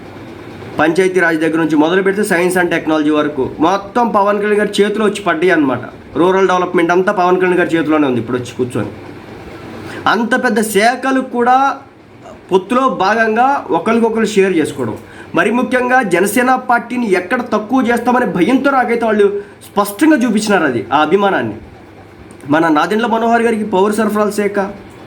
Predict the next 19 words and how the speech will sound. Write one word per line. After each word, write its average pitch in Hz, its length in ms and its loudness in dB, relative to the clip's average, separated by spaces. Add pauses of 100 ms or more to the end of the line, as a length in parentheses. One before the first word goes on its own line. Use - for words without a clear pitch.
(540)
రే-, 160 220 4
ఇంటింటికి 226 360 2
రేషన్, 233 280 2
ఆ, 208 60 4
అదే 160 600 0 (320)
అంటే 147 200 0
రేషన్ 175 360 0
డీలర్ల 208 260 2
దగ్గరికి 208 260 0
వచ్చే 208 160 2
రేషన్ 180 380 0
దగ్గర 185 160 2
నుంచి 185 140 2
మొదలు 185 200 2
పెడితే 214 200 0
అన్నీ 202 160 2
కూడా 220 180 2
ఆయనే 208 260 0
చూసుకుంటారు. 208 480 -2